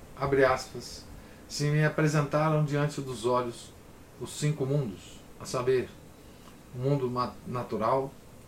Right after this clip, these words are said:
o pequeno mundo ou microcosmos, que é o homem, o mundo racional, que é o de todos os conceitos e essências da lógica e da metafísica, o mundo moral, de todas as virtudes e vícios,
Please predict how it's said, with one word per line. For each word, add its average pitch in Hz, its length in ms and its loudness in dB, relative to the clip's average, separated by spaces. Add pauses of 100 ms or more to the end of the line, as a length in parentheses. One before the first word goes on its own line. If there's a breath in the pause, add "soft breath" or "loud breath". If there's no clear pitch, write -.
(420)
o 127 80 -4
pequeno 147 480 4
mundo 147 400 2 (320)
ou 135 240 2
microcosmos, 104 1080 -4 (400)
que - 100 -2
é 120 40 4
o 104 140 2
homem, 110 320 -2 (640 loud breath)
o 139 60 -4
mundo 160 320 4
racional, 131 640 0 (440)
que 135 160 6
é 123 200 4 (120)
o 127 80 -6
de 123 120 -6
todos 123 540 0 (160)
os - 100 -14
conceitos 123 840 -2 (340 loud breath)
e 127 100 0
essências 139 600 0
da 131 160 0
lógica 117 500 0
e 95 40 -4
da 90 120 -6
metafísica, 120 800 -4 (680 loud breath)
o 165 80 0
mundo 175 280 6
moral, 147 500 6 (460)
de 117 100 -10
todas 139 460 4
as 123 160 0
virtudes 120 720 -2
e 113 60 -10
vícios, 107 680 -8